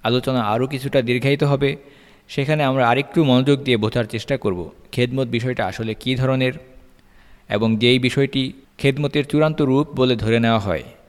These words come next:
সেই রান্নাবান্না, এটা আসলে কার দায়িত্ব?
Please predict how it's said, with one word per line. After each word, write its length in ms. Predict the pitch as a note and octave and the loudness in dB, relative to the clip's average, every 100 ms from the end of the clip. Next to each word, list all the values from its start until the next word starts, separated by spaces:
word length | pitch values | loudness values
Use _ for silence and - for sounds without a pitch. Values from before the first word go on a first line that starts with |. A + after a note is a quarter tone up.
| _ | _
সেই 200 | - A#2+ | -2 0
রান্নাবান্না, 600 | A2 B2 C#3 C3 G2 - - - _ - - - | 2 2 2 2 0 -4 -14 -20 _ -20 -20 -8
এটা 200 | C#3 D#3 | -2 0
আসলে 260 | C#3+ - C#3 | 0 0 -2
কার 320 | C3 A2 G#2+ | 0 0 0
দায়িত্ব? 420 | G2 F2+ - D2 | -2 -4 -6 -12